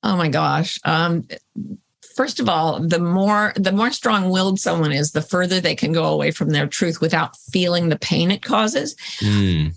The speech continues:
Speaker 1: Oprah is one of the strongest people I've ever met in terms of her will, her body, her, her desire to do good, everything. So her whole thing was, "It's wrong to fall asleep during a movie because that's someone's life work out there and you need to respect it." And Stedman would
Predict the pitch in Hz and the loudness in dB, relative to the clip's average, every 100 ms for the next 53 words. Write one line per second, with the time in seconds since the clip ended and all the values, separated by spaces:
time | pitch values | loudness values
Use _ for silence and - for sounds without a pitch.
0 | - 220 247 254 233 - 185 - - 196 | -4 0 0 0 0 0 -2 -4 -2 0
1 | 175 175 - 170 170 160 - - 165 156 | 0 -2 -2 0 2 0 -2 -4 -4 0
2 | 143 - 156 151 147 147 143 - 160 180 | -2 0 0 0 0 0 0 0 0 0
3 | 160 139 - 156 170 180 170 - 170 156 | 0 -2 -2 0 2 0 0 -2 0 0
4 | 156 165 160 - 160 - - 156 160 151 | 0 0 -2 -2 -2 -2 -2 -2 0 0
5 | 156 156 160 196 156 147 165 160 - 180 | 0 0 -2 -2 -4 0 0 0 0 0
6 | 185 147 123 - - - 214 196 269 - | 0 -2 -4 -10 -12 -2 -2 0 -2 0
7 | 247 240 220 220 170 165 165 175 180 185 | -2 0 2 2 2 0 -2 0 2 2
8 | 190 202 214 160 165 - 143 147 - 151 | 2 0 0 0 0 -2 -4 -4 -2 2
9 | 160 190 277 165 131 - - - - 180 | 2 2 0 -2 -4 -6 -12 -20 -8 -4
10 | 185 202 190 220 - - 202 190 175 160 | -2 -2 0 -2 -2 -4 0 0 0 0
11 | 160 196 196 180 175 - 147 - 135 131 | 0 0 0 -2 -2 -2 -2 -2 0 0
12 | 143 156 170 233 208 240 190 196 170 - | 2 0 2 0 0 0 0 0 -2 -2
13 | - - - - - - 240 226 - 262 | -6 -12 -14 -18 -20 -4 -2 0 0 2
14 | 262 254 240 226 220 | 4 4 4 4 0